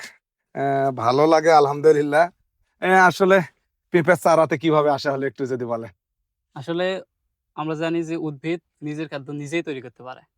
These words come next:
Speaker 2: না, আমরা মানুষ কখনো তৈরি করতে পারি না,
Speaker 1: না।
Speaker 2: অর্থাৎ স্বয়ংসম্পূর্ণ নয়।
Speaker 1: জি।
Speaker 2: আমরা যদি সেরকম কৃষিতে যদি স্বয়ং-, স্বয়ংসম্পূর্ণ হতে যাই, জাত লাগবে অরিজিনাল।
Speaker 1: অরিজিনাল,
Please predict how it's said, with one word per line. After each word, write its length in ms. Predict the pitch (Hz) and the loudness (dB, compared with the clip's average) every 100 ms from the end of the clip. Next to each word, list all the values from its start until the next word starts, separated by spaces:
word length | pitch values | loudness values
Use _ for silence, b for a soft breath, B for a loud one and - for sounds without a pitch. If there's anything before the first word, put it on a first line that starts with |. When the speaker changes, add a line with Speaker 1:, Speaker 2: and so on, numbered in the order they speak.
| _ _ _ _ _ - | _ _ _ _ _ -10
Speaker 2:
না, 40 | 151 | -8
আমরা 120 | 160 170 | -6 -6
মানুষ 180 | 165 175 - | -6 -8 -8
কখনো 180 | 170 170 165 | -8 -6 -8
তৈরি 120 | 147 | -8
করতে 160 | 131 135 | -12 -14
পারি 140 | 131 127 _ | -16 -18 _
না, 40 | |
Speaker 1:
না। 220 | _ - | _ -12
Speaker 2:
অর্থাৎ 240 | 120 139 165 | -10 -8 -10
স্বয়ংসম্পূর্ণ 640 | - 160 156 160 143 139 135 143 | -10 -12 -12 -14 -16 -16 -14 -10
নয়। 160 | 160 165 _ _ _ 110 | -10 -10 _ _ _ -12
Speaker 1:
জি। 120 | 113 92 _ _ _ _ _ - | -12 -12 _ _ _ _ _ -14
Speaker 2:
আমরা 120 | 151 175 | -10 -8
যদি 100 | 185 | -8
সেরকম 220 | 196 196 180 | -8 -10 -10
কৃষিতে 360 | - 165 220 226 208 | -14 -12 -10 -8 -8
যদি 120 | 202 - | -8 -8
স্বয়ং-, 320 | 180 190 185 - | -10 -8 -12 -10
স্বয়ংসম্পূর্ণ 540 | 170 175 185 175 185 175 | -8 -8 -10 -12 -10 -8
হতে 140 | 160 185 147 | -6 -6 -8
যাই, 160 | 127 123 _ _ _ _ _ _ _ _ _ 143 | -12 -16 _ _ _ _ _ _ _ _ _ -12
জাত 160 | 147 151 143 | -10 -8 -10
লাগবে 160 | 131 151 | -12 -12
অরিজিনাল। 360 | 120 127 113 _ _ _ 117 | -14 -20 -20 _ _ _ -20
Speaker 1:
অরিজিনাল, 380 | 104 110 92 | -20 -20 -20